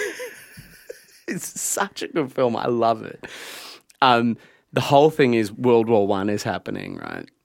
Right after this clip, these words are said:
And World War One is playing out. Wonder Woman is the best example of this twist I'm describing, where, um, World War One is playing out, and she's like, she comes from Athens, and she sees the destruction and the horror that humans are,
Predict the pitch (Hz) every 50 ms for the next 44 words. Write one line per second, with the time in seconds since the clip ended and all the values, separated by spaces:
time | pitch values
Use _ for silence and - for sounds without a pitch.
0 | _ _ - 95 92 92 82 110 120 120 120 117 120 113 107 101 95 98 92 92
1 | - - - 104 90 90 87 87 87 82 78 - - 131 131 131 160 156 139 147
2 | 151 165 165 156 156 147 131 127 107 95 104 92 95 92 - - - 95 90 95
3 | 85 85 82 82 90 85 82 80 82 - - - - 82 - - - 82 80 -
4 | - - - 80 80 - - 92 - - - - - - - - _ _ _ -
5 | 110 107 98 95 92 87 85 - _ _ _ 104 98 92 87 85 85 80 - -
6 | _ _ _ _ _ _ _ _ 131 127 120 117 110 113 110 101 92 87 90 90
7 | 98 - - 101 90 87 90 82 78 71 71 - - - 98 - - - 92 95
8 | 95 85 85 80 78 - - _ _ _ _ _ _ _ _ _ _ _ _ -
9 | - - 113 - - 113 - 95 92 - - 95 87 - - 92 87 - - -
10 | 90 85 80 80 - - 85 90 92 - - - - 98 92 90 92 87 - -
11 | - _ - 92 - _ _ - 92 - - - - 85 82 - - - 101 82
12 | 73 67 85 90 87 - - 98 92 95 92 90 85 80 - - - - - -
13 | _ _ _ _ _ _ - 107 95 - - - - 113 98 90 90 90 82 80
14 | 80 - - 87